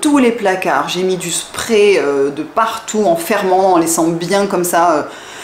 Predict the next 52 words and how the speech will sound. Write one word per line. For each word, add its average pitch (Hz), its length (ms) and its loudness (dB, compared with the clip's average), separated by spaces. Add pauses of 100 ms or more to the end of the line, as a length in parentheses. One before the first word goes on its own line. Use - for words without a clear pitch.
(100)
Alors 180 240 2
il 180 60 2
y - 20 4
en 180 40 4
avait 170 160 2
plein 277 260 2
de 277 80 6
morts 202 360 4
après, 170 440 0
donc 156 200 -4
toutes - 160 -8
les 208 120 2
tailles 175 220 -2
possibles 170 360 -4
et 160 40 2
inimaginables, 160 680 0
j'ai 170 120 -4
tout 180 120 -8
ramassé, 180 380 2
je 190 60 0
me 175 40 0
suis - 120 -6
dit 156 80 -2
bon 175 160 2
bah 127 100 -2
je - 60 -4
suis - 80 -10
tranquille 185 340 -2
pendant 151 220 2
un 139 100 0
moment. 165 420 0 (320)
Deux 170 160 -4
jours 170 240 0
après, 170 260 -2
j'en 147 160 -2
ai 147 60 0
vu 147 200 -2
un 156 40 2
encore 160 380 2
passer, 160 480 0
euh, 117 220 -4
dans 135 120 0
les 143 80 -2
placards 151 400 -2
en - 40 -2
dessous - 180 -8
de 165 60 -6
la 175 80 2
cuisine. 208 360 2
Donc 175 220 0 (280)
franchement, 240 800 2
et 196 140 2